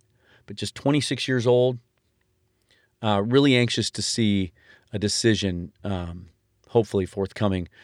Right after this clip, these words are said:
from Fournette. Let's take a little Twitter check, and nothing. Except our, our friend Rob Staten, who was on,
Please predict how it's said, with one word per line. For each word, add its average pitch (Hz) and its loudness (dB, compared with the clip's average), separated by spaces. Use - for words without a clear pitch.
from 104 -2
Fournette. 101 0
Let's - -8
take 113 -2
a 98 -2
little 85 -4
Twitter 135 -2
check, 127 2
and 120 4
nothing. - -4
Except 196 4
our, 156 6
our 139 2
friend 151 2
Rob 147 4
Staten, 120 2
who 104 0
was 98 -2
on, 98 -2